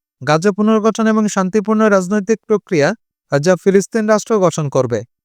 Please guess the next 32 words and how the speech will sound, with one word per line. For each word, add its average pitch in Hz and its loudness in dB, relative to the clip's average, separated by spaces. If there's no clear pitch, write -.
এটির 160 2
অর্থ 196 0
হল 226 2
আমরা 220 2
দীর্ঘস্থায়ী 208 2
শান্তি 196 -2
ও 214 4
স্থিতিশীলতার 220 0
সঠিক 196 -2
পথে 160 0
রয়েছে। 135 -2
আর 139 0
যদি 180 2
চলমান 214 2
আলোচনার 208 0
মাধ্যমে 220 2
গাজা 185 2
যুদ্ধ 190 0
বন্ধ 208 0
ও 214 4
যুদ্ধবিরতি 202 2
হয়, 156 0
তাহলে 185 2
চুক্তিটি 214 -2
সশরীরে 208 0
করতে 214 0
প্রেসিডেন্ট 208 -2
ট্রাম্পকে 214 0
মিশরে 208 0
আসার 208 0
আমন্ত্রণ 202 0
জানিয়েছেন 214 0